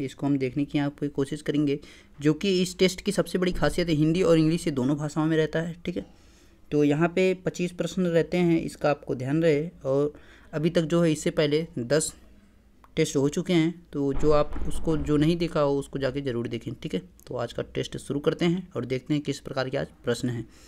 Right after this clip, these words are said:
और यहाँ पे जो प्रश्न आते हैं उनको इस प्रकार से शामिल किया जाता है कि आपकी परीक्षा में आए, मतलब यहाँ से जो प्रश्न शामिल किए उनके आने की संभावनाएं ज़्यादा हैं, ठीक है। इसको आप जो है इसलिए अच्छे से देखा करिए।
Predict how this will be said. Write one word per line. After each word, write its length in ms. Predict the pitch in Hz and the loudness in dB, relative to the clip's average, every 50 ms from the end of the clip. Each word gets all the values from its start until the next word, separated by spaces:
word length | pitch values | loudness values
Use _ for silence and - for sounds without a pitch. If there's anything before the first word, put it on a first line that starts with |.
| - - - - - - - | -20 -20 -20 -20 -10 0 0
और 120 | 156 160 | 2 4
यहाँ 200 | 170 160 170 196 | 4 4 2 2
पे 100 | 185 233 | 2 2
जो 100 | 226 226 | 0 0
प्रश्न 360 | 226 - - 226 226 - - 233 | 0 0 -2 -2 0 2 2 2
आते 220 | 185 - - 175 | 2 2 2 2
हैं 100 | 170 185 | 2 4
उनको 300 | 196 190 185 175 220 220 | 4 0 0 2 0 0
इस 160 | 202 202 - | 0 0 -4
प्रकार 280 | - - 202 - 202 202 | -6 -6 0 0 0 2
से 120 | 202 214 | 2 0
शामिल 280 | 202 196 175 170 170 160 | 2 2 2 2 2 2
किया 140 | 170 180 185 | 0 0 0
जाता 100 | 185 233 | 0 -2
है 40 | |
कि 100 | 226 - 175 | -2 0 2
आपकी 280 | 165 170 165 - 240 226 | 2 0 0 -2 -6 -2
परीक्षा 420 | 233 - 160 156 156 - - 190 | 2 2 2 2 2 0 -2 -2
में 140 | 208 214 214 - - - 143 | -2 -2 -6 -10 -8 -2 0
आए, 280 | 139 139 147 151 143 120 | 2 4 4 2 0 0
मतलब 320 | 123 117 117 127 143 165 160 | -2 -4 -4 0 0 2 2
यहाँ 200 | 156 147 156 156 | 2 2 0 -2
से 180 | 156 - 185 180 | 0 -2 -2 -2
जो 120 | 160 160 151 | -2 -6 -8
प्रश्न 360 | - - 165 175 - 202 196 | -2 -2 -2 0 0 -2 -4
शामिल 240 | - - 151 147 147 | -4 -2 -2 0 0
किए 100 | 147 151 | 0 0
उनके 340 | 160 160 151 147 - 185 180 - | 0 0 -2 -2 -4 -6 -6 -4
आने 220 | 156 139 143 156 | -4 -2 0 -2
की 120 | 156 - 160 | -2 -4 -6
संभावनाएं 520 | - - 127 120 120 123 135 151 180 175 | -8 -6 -6 -4 -4 -4 -4 -4 -4 -4
ज़्यादा 280 | 139 131 120 117 120 120 | -2 -2 -2 -2 -2 -4
हैं, 140 | 120 127 - - | -6 -8 -8 -8
ठीक 140 | 185 185 220 | -6 -6 -6
है। 60 | 214 - - - - - - - | -8 -8 -12 -20 -20 -20 -8 -6
इसको 300 | 151 139 - - - 175 | -6 -6 -4 0 2 4
आप 180 | 160 147 139 139 | 4 4 2 2
जो 120 | 147 151 | 0 2
है 80 | 156 156 | 2 0
इसलिए 340 | 147 - - 147 151 160 - | -4 -4 -4 -4 -4 -4 -6
अच्छे 280 | 156 - - - - 147 | -10 -12 -12 -14 -6 -6
से 80 | 156 151 | -4 -2
देखा 220 | 139 131 - 151 147 | -2 -4 -4 -4 -6
करिए। 340 | - 151 151 147 135 151 | -4 -4 -4 -4 -6 -6